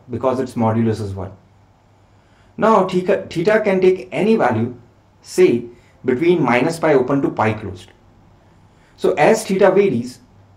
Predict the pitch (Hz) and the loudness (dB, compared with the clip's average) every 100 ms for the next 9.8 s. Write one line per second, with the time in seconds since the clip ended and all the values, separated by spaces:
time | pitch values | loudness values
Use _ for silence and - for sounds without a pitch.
0 | _ 117 208 208 185 151 147 135 139 160 | _ 0 2 2 0 0 -2 0 -4 -6
1 | 120 127 123 165 147 135 113 131 - 165 | -6 -4 0 2 2 0 0 -2 -2 -2
2 | 185 117 110 120 165 151 120 113 135 101 | -2 0 0 2 0 0 -2 0 0 -2
3 | - 131 117 139 - 107 90 - _ _ | -4 -2 -2 -4 -6 -8 -8 -16 _ _
4 | _ _ _ _ _ _ _ 135 147 156 | _ _ _ _ _ _ _ -2 0 0
5 | 190 196 202 220 214 170 196 120 - - | -2 -2 0 2 2 2 0 -2 -4 -12
6 | - _ _ _ _ _ _ _ _ _ | -20 _ _ _ _ _ _ _ _ _
7 | _ _ 123 135 - 202 208 - 143 147 | _ _ -10 -8 -2 -2 -2 -2 0 0
8 | - - 135 139 135 135 - 147 165 185 | -2 -4 -4 -2 -4 -6 -6 -2 0 2
9 | 180 180 185 131 120 127 139 143 | 2 2 2 2 0 0 -2 -4